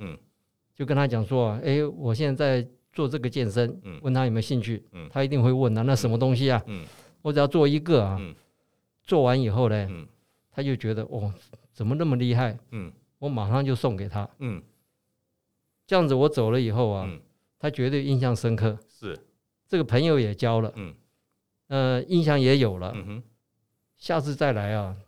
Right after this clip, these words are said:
Speaker 2: 他一定忘不了。甚至于呢，
Speaker 1: 嗯。
Speaker 2: 我在上课的时候，
Speaker 1: 嗯。
Speaker 2: 或者是在其他单位演讲的时候，
Speaker 1: 嗯。
Speaker 2: 我一定带滚轮。
Speaker 1: 嗯哼。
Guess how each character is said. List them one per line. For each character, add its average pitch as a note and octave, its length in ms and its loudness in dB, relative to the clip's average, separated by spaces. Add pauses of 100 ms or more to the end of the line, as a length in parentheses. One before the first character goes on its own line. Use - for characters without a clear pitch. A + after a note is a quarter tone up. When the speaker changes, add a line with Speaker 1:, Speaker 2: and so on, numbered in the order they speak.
(120)
Speaker 2:
他 C#3 140 -4 (180)
一 D3+ 140 -6
定 C3 360 -4 (380)
忘 C#3 220 -2
不 B2+ 80 -2
了。 A2 180 -4 (540)
甚 G#3+ 200 4
至 E3+ 80 2
于 E3 160 6
呢， D#3 100 6
Speaker 1:
嗯。 D3 100 2
Speaker 2:
我 B2 120 2
在 C#3+ 720 2 (360)
上 E3+ 200 2
课 D#3+ 200 2
的 A2+ 100 2
时 G#2+ 120 -4
候， G#2 260 -6
Speaker 1:
嗯。 F#2+ 120 -14
Speaker 2:
或 F3+ 120 4
者 B2+ 100 2
是 C3+ 240 -4
在 B2+ 480 2
其 - 220 -8
他 C#3+ 160 0
单 C#3+ 160 0
位 C#3 120 0
演 A#2+ 200 2
讲 G#2 200 -2
的 G2+ 80 -6
时 F#2+ 120 -6
候， G2 120 -6 (100)
Speaker 1:
嗯。 F2 140 -14 (220)
Speaker 2:
我 A#2+ 160 -2
一 B2+ 60 0
定 C3+ 160 -2
带 A#2+ 120 -4
滚 G2 220 -8
轮。 F2 220 -10
Speaker 1:
嗯 G2 180 -12
哼。 G#2 160 -14